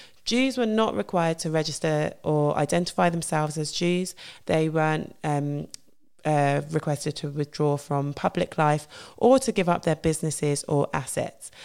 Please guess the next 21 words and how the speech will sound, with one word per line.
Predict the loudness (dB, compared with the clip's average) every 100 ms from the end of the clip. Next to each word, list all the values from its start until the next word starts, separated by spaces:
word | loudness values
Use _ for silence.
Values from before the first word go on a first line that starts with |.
| -20 -8
And | -2 -2 0
even | 2 4 4
when | 4 2
attempts | 0 -2 -2 -2 -2
were | -2
made, | 0 0 -2 -4 -6
um, | -4 -2 -2
to | -4 0
burn | 2 2
down | 0 -2
the | -2
synagogue | -2 0 0 -2 -2
in | -6
Copenhagen, | 0 0 0 -2 -2 -2 -2 -4 -10 -18 -18 -20 -2
it | -2
was | 2 4 4
stopped | 0 2 2 2 2
by | 2
the | 2
police | 0 0 0 -2 -4
and | 0 0 0